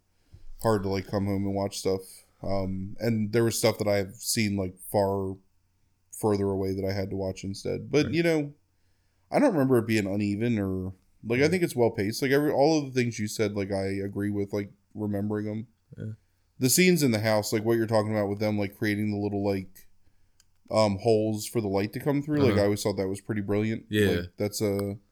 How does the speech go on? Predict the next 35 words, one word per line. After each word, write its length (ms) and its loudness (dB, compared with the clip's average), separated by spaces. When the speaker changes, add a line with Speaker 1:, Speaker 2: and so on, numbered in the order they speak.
Speaker 1:
that's 160 0
a 60 2
really 200 2
cool 260 -2
idea. 440 -2
Um, 560 -2
and 140 2
I 80 6
just 200 -2
like 200 2
the 100 2
interactions 580 -2
between 600 -6
Brewster 520 2
and, 160 0
um, 240 -2
Charlie 400 2
and, 100 -2
uh, 300 -6
the 80 0
Vincent 440 -2
character, 400 -2
like, 140 2
Speaker 2:
Mm-hmm. 180 0
Speaker 1:
the 60 2
Vincent 300 -6
Price-esque, 500 -4
or 180 0
Peter 260 -2
Cushing, 360 -6
I 80 -6
guess, 200 -10
is 60 -16
probably 480 -8
Speaker 2:
Yeah, 280 -2